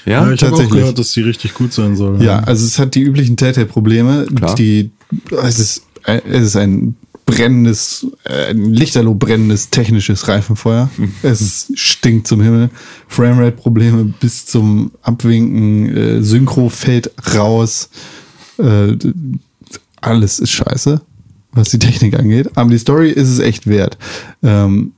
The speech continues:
Speaker 3: Charaktere sind super interessant. Alles, was in der ersten Story irgendwie angedeutet worden ist, kommt natürlich später wieder.
Speaker 1: Mhm.
Speaker 3: Ähm, die Charakterentwicklungen sind anders als in, in den meisten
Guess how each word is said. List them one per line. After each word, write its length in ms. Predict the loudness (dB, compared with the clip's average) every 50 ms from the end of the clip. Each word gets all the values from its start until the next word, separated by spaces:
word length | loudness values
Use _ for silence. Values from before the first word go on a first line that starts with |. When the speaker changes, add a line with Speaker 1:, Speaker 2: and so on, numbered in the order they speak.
| _ -10 -2
Speaker 3:
Charaktere 500 | 0 0 2 0 0 0 0 2 2 2
sind 180 | 2 2 2 2
super 200 | 2 0 2 0
interessant. 640 | 0 0 -2 -2 0 2 2 2 2 2 0 -2 -8 _ -8 -4
Alles, 320 | -2 0 0 0 0 0
was 160 | -2 -2 0 0
in 120 | 0 2
der 100 | 2 2
ersten 320 | 2 0 -2 -2 -2 -4
Story 360 | -4 -2 0 0 2 2 2 2
irgendwie 420 | 2 0 0 0 0 0 0 0
angedeutet 720 | 0 0 0 0 0 0 0 0 0 0 0 0 -2 -2 0
worden 380 | 0 0 0 0 0 0 0
ist, 440 | 0 0 0 -2 -4 -6 -10 -10 -10 -4
kommt 280 | -2 0 0 0 0 0
natürlich 640 | -2 0 0 0 2 2 2 2 0 -2 -4 -6
später 400 | -4 -2 0 0 2 2 2 4
wieder. 360 | 4 4 4 2 2 2 0 0
Speaker 1:
Mhm. 300 | 0 0 0 0 0 -2 -4 -8 -16 _ _ -4
Speaker 3:
Ähm, 460 | -2 0 0 2 2 0 0 -2 -4 -8 _ _ -20 -20 -16 _
die 300 | -2 0 2 2 0 -2 -4 -2
Charakterentwicklungen 1080 | 0 0 2 2 0 0 0 0 2 2 2 2 0 2 2 2 2 2 2 2 2 2
sind 400 | 2 2 2 0 0 -2 -6 -12 -20 -20 _ _ _ _ _ _
anders 400 | -2 0 2 2 2 2 0 0
als 380 | -2 0 0 -2 -2 -6 -6 -4
in, 320 | -2 0 2 2 2 0
in 180 | 0 0 0 0
den 220 | 2 2 2 2
meisten 680 | 2 2 0 0 -2 -4 -4 -2 0 0 0 0 -2